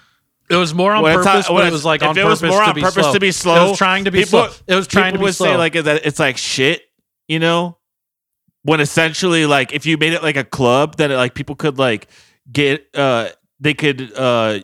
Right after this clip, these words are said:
Speaker 2: it would be more good or for them to get
Speaker 1: They could have,
Speaker 2: fucked
Speaker 1: like, a
Speaker 2: up,
Speaker 1: gir-,
Speaker 2: like, if
Speaker 1: no,
Speaker 2: there was a
Speaker 1: 'cause it would
Speaker 2: club.
Speaker 1: be g-, yeah, you could have, like, girls and stuff like that, 'cause if you go to, like, a thing and there's just, like, beers in it, like, nobody will actually go there. That's just
Speaker 2: Well,
Speaker 1: simple
Speaker 2: yeah, you need, like,
Speaker 1: business or
Speaker 2: bottle
Speaker 1: something, because you
Speaker 2: service and
Speaker 1: gotta have
Speaker 2: shit, bro.
Speaker 1: Or, like, you gotta f-,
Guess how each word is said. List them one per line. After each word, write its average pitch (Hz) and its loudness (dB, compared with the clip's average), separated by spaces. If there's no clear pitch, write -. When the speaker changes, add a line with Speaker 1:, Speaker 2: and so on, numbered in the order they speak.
Speaker 2:
it 147 4
would 160 2
be 175 2
more 170 2
good 151 2
or 143 2
for 151 -2
them 151 0
to 151 0
get 151 0
Speaker 1:
They 175 2
could 185 2
have, 185 4
Speaker 2:
fucked 165 4
Speaker 1:
like, 165 0
a 151 4
Speaker 2:
up, 139 2
Speaker 1:
gir-, 147 0
Speaker 2:
like, 131 0
if 139 0
Speaker 1:
no, 180 4
Speaker 2:
there 143 4
was 139 0
a 131 0
Speaker 1:
'cause 156 -4
it 160 2
would 147 4
Speaker 2:
club. 147 0
Speaker 1:
be 180 -10
g-, 160 -8
yeah, 156 0
you 143 -6
could 160 -6
have, 151 -2
like, 139 -4
girls 135 -4
and 127 -8
stuff 123 -6
like 123 -2
that, 139 0
'cause 123 -10
if 123 -12
you 143 -10
go 160 -2
to, 151 -4
like, 131 -2
a 143 -2
thing 147 -4
and 143 -6
there's 131 -4
just, 127 -8
like, 120 -4
beers 127 -4
in 127 -8
it, 120 -8
like, 117 -6
nobody 120 -4
will 117 -2
actually 117 -6
go 110 -6
there. 107 -6
That's 107 -8
just 139 -8
Speaker 2:
Well, 127 4
Speaker 1:
simple 127 2
Speaker 2:
yeah, 135 2
you 135 0
need, 147 0
like, 151 2
Speaker 1:
business 101 -4
or - 2
Speaker 2:
bottle 131 0
Speaker 1:
something, 117 -2
because 113 -4
you 127 -4
Speaker 2:
service - -2
and 120 -4
Speaker 1:
gotta 120 -2
have 117 -4
Speaker 2:
shit, 107 -4
bro. 110 -2
Speaker 1:
Or, 143 -2
like, 139 -4
you 135 -10
gotta 139 0
f-, 135 -12